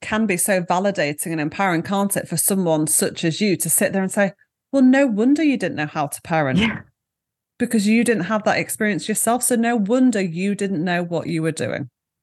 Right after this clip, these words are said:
Speaker 2: And sometimes start with, "I'm sorry that that's been your experience.
Speaker 1: Yeah.
Speaker 2: I'm so sorry that that's what you had to go through, 'cause that's not okay." You know, I just, I had to speak to somebody recently on the phone,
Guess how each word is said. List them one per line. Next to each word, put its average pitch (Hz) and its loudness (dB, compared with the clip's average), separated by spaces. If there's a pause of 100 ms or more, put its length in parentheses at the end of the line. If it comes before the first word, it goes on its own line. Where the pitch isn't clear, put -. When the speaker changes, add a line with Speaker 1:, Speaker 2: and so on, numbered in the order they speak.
(360)
Speaker 2:
And 302 -6
sometimes 294 0
start 269 0
with, 190 2 (160)
"I'm 170 -2
sorry 190 2
that 180 0
that's - -4
been 170 0
your 165 2
experience. 196 0
Speaker 1:
Yeah. 233 0 (480)
Speaker 2:
I'm 180 2
so 247 0
sorry 165 0 (720)
that 185 -2
that's 170 -2
what 170 -2
you 165 -2
had 160 -2
to - -18
go 143 -4
through, 143 -4 (320)
'cause 151 2
that's 160 -2
not 143 2
okay." 135 -6 (1200)
You 202 -2
know, 208 4
I 196 2
just, 190 2
I 180 2
had 185 2
to 151 -10
speak - -4
to 165 -4
somebody 156 -2
recently 156 -2
on 143 0
the 147 -4
phone, 135 -2